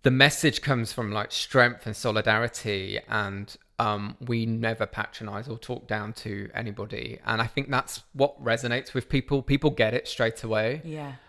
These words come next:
Speaker 1: Um, apart from some older people who think it's a fashion brand, but I mean, I can live with that, you
Speaker 2: <laughs>
Speaker 1: know?
Speaker 2: Yeah, yeah, exactly. <laughs> You could cope with that.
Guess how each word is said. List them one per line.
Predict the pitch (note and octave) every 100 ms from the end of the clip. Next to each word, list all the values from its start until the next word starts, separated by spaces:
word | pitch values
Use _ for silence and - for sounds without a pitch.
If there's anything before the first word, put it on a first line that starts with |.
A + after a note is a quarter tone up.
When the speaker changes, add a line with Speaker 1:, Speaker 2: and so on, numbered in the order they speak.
| _
Speaker 1:
Um, | - A#2 A2+ A2+ A2+
apart | - B2+ B2
from | C3 A#2+ A#2
some | - C3+
older | A#2+ A#2 A2
people | - - G2+
who | G2+
think | G#2+ G2+
it's | -
a | A2+
fashion | A2+ G2+ G#2
brand, | G2 F#2+ G2+
but | G#2+ -
I |
mean, | A2+ G#2+ G#2+
I |
can | - D3
live | E3 B2
with |
that, | G#2+ G2+ -
you | -
Speaker 2:
<laughs> |
Speaker 1:
know? | E4+
Speaker 2:
Yeah, | C#4+ B3+
yeah, | A#3+ G#3
exactly. | B3+ - - - F#3 - -
<laughs> | _
You | - F#3
could |
cope | - B2
with | A#2+
that. | B2